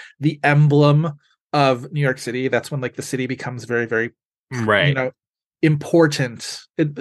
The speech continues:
Speaker 1: you know, in the show's mythos, really. But yes, um, everybody freaked out when Felicity cut her hair. They blamed that for the show's downfall in the ratings, which <laughs> was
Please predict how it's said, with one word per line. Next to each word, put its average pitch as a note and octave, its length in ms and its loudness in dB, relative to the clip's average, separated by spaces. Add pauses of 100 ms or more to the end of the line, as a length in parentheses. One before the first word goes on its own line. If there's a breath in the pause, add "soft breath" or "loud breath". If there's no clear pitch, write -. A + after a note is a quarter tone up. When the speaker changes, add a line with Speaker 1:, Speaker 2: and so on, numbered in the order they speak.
Speaker 1:
you D#3+ 180 -4
know, B2+ 220 2
in C#3 140 -8
the C3 80 -6
show's B2 440 -4 (580 soft breath)
mythos, - 840 -4
really. A#2 360 -10 (200)
But D3 120 -2
yes, - 420 -2 (120)
um, C#3+ 420 2 (960)
everybody D#3+ 340 4
freaked E3+ 240 -2
out D3+ 120 2
when C3+ 100 -10
Felicity C#3 360 -10
cut B2+ 180 -6
her C#3 100 -4
hair. A#2 260 0
They A#2 120 -2
blamed C#3+ 600 0 (600 loud breath)
that C3 500 0 (220)
for A#2+ 680 2
the C3 240 -10
show's A#2+ 720 -2 (600)
downfall D#3 640 2
in D3+ 140 -2
the D#3 80 -2
ratings, A#2 600 -6
which D3 300 -2
<laughs> C#3+ 280 -6
was D#3 400 0